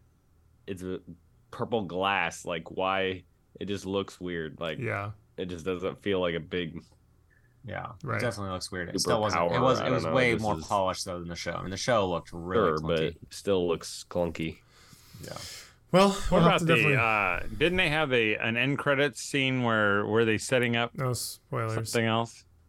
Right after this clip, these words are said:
Speaker 1: Yeah,
Speaker 4: That's okay.
Speaker 3: Yeah,
Speaker 1: spoiler.
Speaker 3: the
Speaker 1: I
Speaker 3: end
Speaker 1: mean,
Speaker 3: credits
Speaker 1: it's been
Speaker 3: scene was really
Speaker 1: out
Speaker 3: cool.
Speaker 1: for
Speaker 3: If you've seen some previous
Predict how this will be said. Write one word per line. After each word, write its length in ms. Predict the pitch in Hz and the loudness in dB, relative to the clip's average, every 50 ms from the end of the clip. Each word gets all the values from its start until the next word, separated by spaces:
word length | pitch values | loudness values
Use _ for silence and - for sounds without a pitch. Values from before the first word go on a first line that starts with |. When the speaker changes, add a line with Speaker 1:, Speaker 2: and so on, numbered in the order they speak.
| _ _ _ _ _ _ _ _ _ _ - | _ _ _ _ _ _ _ _ _ _ -10
Speaker 1:
Yeah, 60 | 107 | -6
Speaker 4:
That's 220 | 104 101 98 - - | -4 -4 -2 -2 -4
okay. 120 | - 76 95 | -4 -4 -2
Speaker 3:
Yeah, 200 | 95 90 85 82 | -2 -2 -2 -2
Speaker 1:
spoiler. 220 | - 67 71 - | -2 -4 -4 -2
Speaker 3:
the 60 | 123 139 | 0 0
Speaker 1:
I 20 | |
Speaker 3:
end 60 | 147 139 | 0 0
Speaker 1:
mean, 60 | 92 - | 2 2
Speaker 3:
credits 140 | 135 120 117 | 2 0 0
Speaker 1:
it's 40 | - | -2
been 60 | - | -2
Speaker 3:
scene 20 | - | -2
was 100 | 120 127 | -2 0
really 120 | 131 - 101 | 0 0 -2
Speaker 1:
out 40 | - | -2
Speaker 3:
cool. 240 | - 104 95 95 92 | -2 -2 -2 -2 -2
Speaker 1:
for 80 | 98 - _ _ _ _ _ _ _ _ _ _ _ _ - | -6 -10 _ _ _ _ _ _ _ _ _ _ _ _ -6
Speaker 3:
If 200 | 123 120 - - | -6 -4 -4 -4
you've 180 | 113 107 101 | -4 -2 -2
seen 240 | - - 117 107 104 | -2 -2 -2 -4 -4
some 200 | 101 - 104 98 | -4 -4 -4 -6
previous 720 | 95 - 117 110 104 98 98 95 92 - - - - - | -4 -4 -4 -2 -2 -2 -4 -4 -6 -6 -10 -12 -14 -16